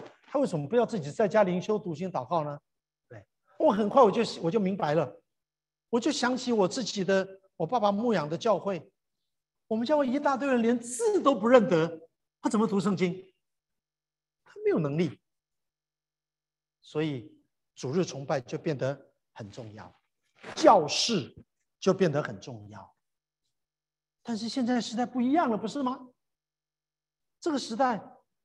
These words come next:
已经文盲很少。第二，所有厉害的老师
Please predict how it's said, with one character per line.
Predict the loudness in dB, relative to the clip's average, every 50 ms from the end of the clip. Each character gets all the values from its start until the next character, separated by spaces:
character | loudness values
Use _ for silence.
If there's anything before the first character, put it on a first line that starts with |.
| _ _ _ _ _ _ _ -6
已 | -6 -2
经 | 0 0 0 2
文 | 2 2 2
盲 | 2 2 0 0 -2
很 | -4 -4 -4 -4
少。 | -6 -6 -6 -8 -8 -8 -14 -20 _ _ _ _ _ -20 -20 -20 -20 -20 _ _
第 | 4 6 6 6
二， | 6 4 -2 -8 -14 -18 -20 -20 _ _ _ _ _ _ _ _ _ _ _ _ _ _ _ _
所 | -20 -20 -18 -14 -8 -4 0 2 4 6 8
有 | 10 10 10
厉 | 10 8 8 8
害 | 6 6 4 4
的 | 4 4
老 | 4 2 2
师 | 0 -2 -4 -4 -4 -6